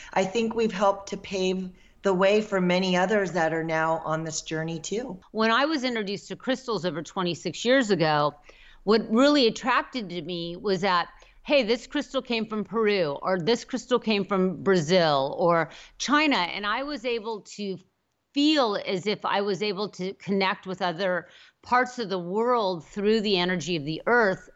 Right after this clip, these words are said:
Speaker 2: because they all had, they were all different, and yet they all came from the same community. But I got to learn about the crystal world and then associate,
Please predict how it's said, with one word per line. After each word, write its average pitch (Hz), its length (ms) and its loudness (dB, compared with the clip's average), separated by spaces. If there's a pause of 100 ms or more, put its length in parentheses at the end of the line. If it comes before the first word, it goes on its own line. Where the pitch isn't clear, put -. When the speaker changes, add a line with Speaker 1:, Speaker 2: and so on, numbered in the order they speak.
(120)
Speaker 2:
because 185 300 0
they 185 100 4
all 190 180 6
had, 180 440 2 (420)
they 214 140 2
were 226 40 6
all 220 200 4
different, 254 680 -2
and 196 160 -4
yet 202 240 -2
they 202 120 -2
all 196 160 2
came 208 240 -6
from 196 180 -6
the 175 80 -4
same 185 300 -4
community. 190 760 2
But 165 360 0 (600)
I 202 120 0
got 247 280 -2
to 277 160 -8
learn 233 720 -6 (160)
about 180 600 0
the 180 60 -8
crystal 254 520 -2
world 175 420 0
and 202 180 0
then 202 240 -2
associate, 208 920 0